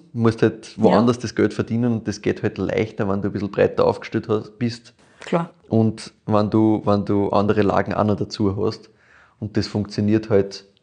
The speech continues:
Speaker 1: hoffen sie, jetzt dann mit die, mit die dreißig Hektar ganz gut.
Speaker 2: Super.
Speaker 1: Und haben sie ein bisschen mehr Buffer. Und langfristig würde er halt gern mit allen Lagen das eigentlich so machen,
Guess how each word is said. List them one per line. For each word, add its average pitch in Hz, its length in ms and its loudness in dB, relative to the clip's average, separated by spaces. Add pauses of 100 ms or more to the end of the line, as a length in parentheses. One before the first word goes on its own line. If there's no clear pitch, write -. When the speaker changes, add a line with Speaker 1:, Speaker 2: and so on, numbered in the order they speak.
(300)
Speaker 1:
hoffen 113 260 2
sie, 101 320 -2 (240)
jetzt - 320 -2
dann 104 220 4
mit 101 240 -2
die, 101 180 0
mit 98 200 -4
die 104 80 -4
dreißig 95 400 0
Hektar 98 260 -2
ganz 92 240 -6
gut. 151 400 4
Speaker 2:
Super. - 240 -8 (380)
Speaker 1:
Und 120 140 4
haben 104 140 4
sie 110 120 0
ein - 80 -16
bisschen 127 260 6
mehr 107 140 6
Buffer. 117 600 2 (760)
Und 107 160 0
langfristig 104 580 2
würde 107 160 4
er - 20 2
halt 98 160 0
gern 98 220 -2
mit 101 120 -4
allen 98 200 0
Lagen 95 320 2
das 92 100 -8
eigentlich 98 280 -6
so 101 120 -4
machen, 95 380 -4